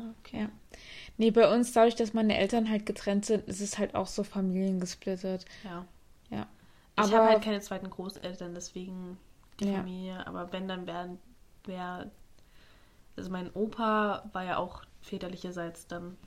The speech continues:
Speaker 1: der ist aber mittlerweile, also schon eine ganze Weile nicht mehr.
Speaker 2: Ja.
Speaker 1: Äh,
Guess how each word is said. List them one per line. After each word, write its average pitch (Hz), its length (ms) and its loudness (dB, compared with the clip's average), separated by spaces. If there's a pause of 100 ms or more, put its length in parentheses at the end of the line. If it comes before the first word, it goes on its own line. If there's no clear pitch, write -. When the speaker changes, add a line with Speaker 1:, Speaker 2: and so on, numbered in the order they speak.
(300)
Speaker 1:
der 175 120 -8
ist 185 140 -12
aber 180 160 -8
mittlerweile, 185 640 -10 (120)
also 185 260 -12
schon - 280 -10 (100)
eine 190 100 -10
ganze 185 280 -8
Weile 185 240 -4
nicht 180 200 -12
mehr. 180 260 -10 (420)
Speaker 2:
Ja. 214 220 -2 (340)
Speaker 1:
Äh, 185 360 -2